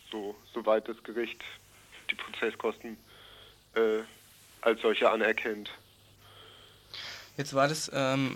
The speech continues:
Speaker 2: was weiß ich, der über fünfzigste Prozesstag oder der über
Speaker 1: Ja, der
Speaker 2: sechsundfünfzigste sogar?
Speaker 1: siebenundfünfzigste war es, an dem das Urteil gesprochen wurde.
Speaker 2: Mhm. Ähm, wie ist denn der Prozess insgesamt so verlaufen? Vielleicht kannst du noch mal kurz erzählen, ähm,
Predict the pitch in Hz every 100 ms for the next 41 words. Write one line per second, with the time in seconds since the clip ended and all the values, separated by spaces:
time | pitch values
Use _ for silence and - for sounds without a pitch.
0 | - 92 135 139 139 - - 135 123 147
1 | 143 151 - 147 - 147 135 127 - -
2 | - - - 139 - 147 151 - 160 165
3 | - - 131 127 120 131 120 117 120 113
4 | - 165 160 - 139 131 143 139 135 135
5 | 131 - 120 113 110 110 113 113 110 113
6 | 117 110 123 113 110 - 107 120 113 110
7 | 110 - 151 139 139 143 - - 139 135
8 | 131 156 151 - 156 151 143 139 139 143
9 | 143 143 139 - 135 135 135 135 131 123
10 | 123 127 127 - 143 143 139 139 131 -
11 | 147 143 143 139 135 135 - - - -
12 | - - - - - - 131 131 127 127
13 | 127 123